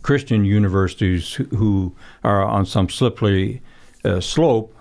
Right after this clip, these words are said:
like theistic evolution. That just doesn't, uh, cut it, in my view.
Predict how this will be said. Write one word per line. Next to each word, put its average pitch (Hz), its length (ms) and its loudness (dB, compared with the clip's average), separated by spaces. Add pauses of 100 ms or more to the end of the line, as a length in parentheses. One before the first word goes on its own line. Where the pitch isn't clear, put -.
(140)
like 104 460 -2
theistic 101 580 -2
evolution. 85 680 0 (280)
That 101 240 0
just 101 280 -2
doesn't, 95 560 -2
uh, 90 360 -2
cut 110 220 -2
it, 87 200 -8
in 92 180 0
my 90 240 0
view. 85 400 -2